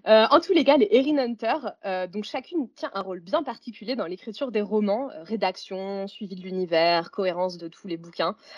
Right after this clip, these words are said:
ont décliné leurs aventures animalières en mode une bande de chiens doit survivre après l'apocalypse, une bande d'ours doit survivre au réchauffement climatique. Bref, plus on est nombreux, plus on peut aussi produire et produire des sagas passionnantes qui emballent les jeunes.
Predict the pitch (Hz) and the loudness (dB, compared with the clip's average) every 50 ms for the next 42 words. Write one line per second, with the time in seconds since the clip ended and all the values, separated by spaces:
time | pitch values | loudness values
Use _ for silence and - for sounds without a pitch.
0 | - - _ - 330 294 233 247 - - 220 214 262 277 226 185 202 196 220 214 | -20 -2 _ 4 6 6 4 2 -4 -6 -4 -2 -2 -2 -2 -4 -6 -6 -8 -8
1 | 208 196 202 - 269 226 196 190 180 175 180 170 170 170 180 214 214 - 180 175 | -8 -10 -10 -12 -12 -10 -10 -10 -10 -10 -10 -10 -8 -8 -10 -10 -12 -16 -12 -10
2 | 180 180 180 - - 285 240 214 220 214 220 202 202 208 - - 226 214 202 185 | -10 -10 -8 -2 0 0 0 0 0 -4 -4 -6 -8 -8 -8 -6 -6 -6 -6 -6
3 | 185 185 - - - 233 202 175 170 180 175 165 170 170 _ - 180 165 170 190 | -8 -10 -12 -14 -14 -14 -14 -14 -12 -8 -6 -6 -6 -6 _ -8 -8 -8 -8 -8
4 | 185 - 180 170 175 170 175 - - - - 285 247 220 202 196 196 196 196 185 | -8 -8 -6 -6 -8 -12 -16 -20 -10 0 4 4 6 6 4 2 2 0 -6 -8
5 | 185 - - 196 180 - - 196 180 190 180 180 170 170 175 - - - 196 - | -10 -8 -8 -10 -8 -8 -8 -8 -8 -8 -6 -6 -8 -8 -10 -12 -12 -12 -6 -4
6 | 202 185 190 - - 202 180 165 170 - 185 - - - - - - _ - 202 | -2 -2 -2 -2 -2 -2 0 -2 -2 -6 -12 -14 -16 -20 -20 -20 -20 _ -6 -2
7 | 175 - - - _ _ _ _ _ _ - - 269 311 302 262 226 208 202 202 | -2 -2 -4 -8 _ _ _ _ _ _ 0 4 8 8 8 8 6 4 2 0
8 | 196 196 190 185 185 214 233 _ _ _ _ _ _ - - 240 226 - 185 175 | -4 -6 -6 -6 -8 -8 -10 _ _ _ _ _ _ -12 -10 -10 -10 -10 -12 -12
9 | - - 185 - - 185 185 - - 233 - - - 196 175 165 185 220 214 185 | -10 -10 -10 -8 -8 -10 -10 -8 -8 -8 -6 -2 0 0 0 2 2 0 0 0
10 | 160 - - 180 175 208 214 208 175 - - 165 160 190 196 - - 202 196 - | -4 -6 -8 -4 0 0 0 0 -2 -4 -4 -2 0 0 0 0 -2 -4 -4 -4
11 | 202 185 175 180 202 - - - - - 147 165 165 175 165 156 160 151 160 151 | -4 -2 -2 -2 -4 -6 -12 -14 -10 -10 -6 -4 -2 -2 -2 -2 -4 -4 -4 -6
12 | - | -8